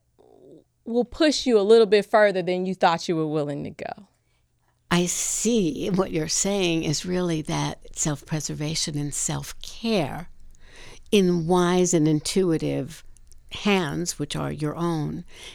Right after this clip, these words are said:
Speaker 2: can really place you, if you trust it,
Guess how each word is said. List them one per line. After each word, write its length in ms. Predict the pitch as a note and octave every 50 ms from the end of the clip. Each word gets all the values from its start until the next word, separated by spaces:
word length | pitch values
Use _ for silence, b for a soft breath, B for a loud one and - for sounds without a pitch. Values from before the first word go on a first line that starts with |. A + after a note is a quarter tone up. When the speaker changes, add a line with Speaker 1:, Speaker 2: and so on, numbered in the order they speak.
| B B -
Speaker 2:
can 260 | - - F#3 E3+ D#3+
really 720 | E3 D#3+ D3+ D#3+ E3 D#3 D#3 D#3 D3 D3 D3 D3 - b b b b b b - -
place 460 | - - G#3+ G3+ F3+ D3 - - - -
you, 160 | D3+ C#3+ -
if 260 | - E3+ D3 - -
you 100 | D#3+ D3+ D3
trust 480 | - - - B3+ B3+ A3+ - - -
it, 140 | - D#3 -